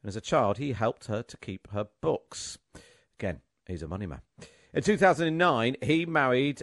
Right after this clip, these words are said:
Ash-, Akshata Murthy, the daughter of the billionaire tech giant N R Narayana Murthy. A fact which went largely unnoticed until earlier this year when it emerged she was a non-dom or non-domicile, which means she didn't pay tax on her earnings in the U K.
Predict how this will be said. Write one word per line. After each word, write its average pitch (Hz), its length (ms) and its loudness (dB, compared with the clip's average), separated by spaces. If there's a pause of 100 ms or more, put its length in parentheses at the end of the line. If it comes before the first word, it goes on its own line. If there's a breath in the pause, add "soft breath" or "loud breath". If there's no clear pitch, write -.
(120)
Ash-, - 380 -2 (320)
Akshata 151 640 2
Murthy, 156 500 0 (280 loud breath)
the 127 80 -6
daughter 185 400 4
of 85 60 -6
the - 80 -2
billionaire 120 440 2
tech - 360 -4
giant 90 380 -6
N 160 160 2
R 92 300 0
Narayana 104 500 -2
Murthy. - 480 -6 (1000 soft breath)
A - 120 -6
fact - 200 -4
which 156 140 -6
went - 180 -6
largely 175 440 2
unnoticed 175 760 0
until 156 300 0
earlier 220 280 8
this 175 280 0
year 180 240 8
when 113 80 4
it 127 40 2
emerged 147 280 2
she 220 280 -4
was 160 140 2
a 131 80 2
non-dom 147 880 -4
or 117 140 -2
non-domicile, 139 840 -2
which 82 140 -14
means 110 140 -8
she - 80 -18
didn't 123 180 -12
pay 117 120 -2
tax - 400 -8
on 110 60 -6
her 113 60 -4
earnings 110 340 -4
in 107 60 -8
the 101 60 -8
U 107 180 -6
K. 127 340 -4